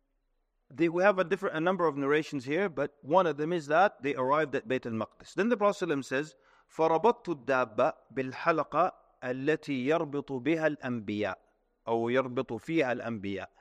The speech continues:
So I tied the buraq down, or at the post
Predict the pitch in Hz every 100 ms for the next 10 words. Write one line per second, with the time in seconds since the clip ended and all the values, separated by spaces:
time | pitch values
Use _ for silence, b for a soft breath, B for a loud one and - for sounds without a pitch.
0 | b b - 156 - 156 151 - 220 247
1 | 185 151 143 143 143 175 147 - - _
2 | _ 120 151 160 190 233 - _ _ _
3 | _ _ _ _ _ - 127 139 131 139
4 | - - 165 202 -